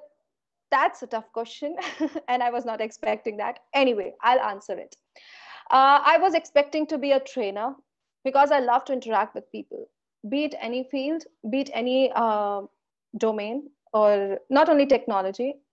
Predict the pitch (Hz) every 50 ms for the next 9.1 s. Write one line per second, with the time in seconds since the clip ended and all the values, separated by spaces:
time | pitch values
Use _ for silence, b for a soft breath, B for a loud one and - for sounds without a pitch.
0 | _ _ _ _ _ - 247 277 302 330 339 302 277 269 277 294 294 - 320 311
1 | 254 247 240 214 196 214 240 247 254 254 - 262 254 240 - 254 269 277 - 240
2 | 233 214 226 240 240 - 277 240 226 - 226 226 214 220 226 - - 226 202 214
3 | - 196 190 196 226 233 _ _ _ _ _ - 233 240 254 247 247 247 240 208
4 | 226 220 185 185 151 127 - - - _ _ b b b b b b b b 240
5 | 247 247 247 247 240 - - 269 269 247 - 254 285 277 269 320 269 262 277 285
6 | 294 311 311 302 302 269 277 285 285 277 269 294 269 - 240 233 240 233 220 208
7 | 233 240 254 247 - 254 202 - - 226 - 247 240 240 240 226 226 226 - 214
8 | 214 - 220 208 220 220 220 220 - 220 214 202 214 220 - 208 190 208 254 -
9 | - -